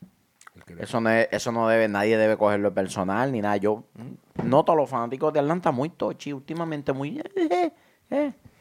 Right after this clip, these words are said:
Speaker 2: No sean
Speaker 1: Mucha,
Speaker 2: bobos.
Speaker 1: mucha gente, mucha
Speaker 2: Esto
Speaker 1: gente,
Speaker 2: es fútbol profesional,
Speaker 1: sí,
Speaker 2: esto
Speaker 1: mucha
Speaker 2: no
Speaker 1: gen-, mucha,
Speaker 2: es
Speaker 1: mucha gente,
Speaker 2: la liga de Head Start.
Speaker 1: sí, mucha gente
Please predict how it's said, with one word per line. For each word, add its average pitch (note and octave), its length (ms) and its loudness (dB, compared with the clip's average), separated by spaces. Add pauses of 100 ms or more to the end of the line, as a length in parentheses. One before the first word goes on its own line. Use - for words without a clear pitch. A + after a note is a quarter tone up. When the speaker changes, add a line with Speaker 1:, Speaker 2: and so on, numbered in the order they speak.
(360)
Speaker 2:
No A2+ 120 2
sean C#3 200 0
Speaker 1:
Mucha, C3 160 4
Speaker 2:
bobos. D3 440 8
Speaker 1:
mucha D3 260 -2
gente, C#3+ 260 -2
mucha C3 240 -2
Speaker 2:
Esto C#3 120 6
Speaker 1:
gente, C#3 60 4
Speaker 2:
es C3+ 60 -8
fútbol D3 300 4
profesional, C3 520 -2
Speaker 1:
sí, D#3 60 0
Speaker 2:
esto F3+ 80 0
Speaker 1:
mucha D#3+ 200 2
Speaker 2:
no E3 80 2
Speaker 1:
gen-, D3+ 180 2
mucha, C3+ 200 4
Speaker 2:
es - 160 -8
Speaker 1:
mucha D#3 200 0
gente, F#3+ 140 4
Speaker 2:
la B2+ 120 8
liga C3+ 260 6
de C3+ 100 8
Head A#2+ 180 4
Start. A#2 360 -2 (220)
Speaker 1:
sí, D3+ 200 -8
mucha A2+ 260 -2
gente A#2 880 -2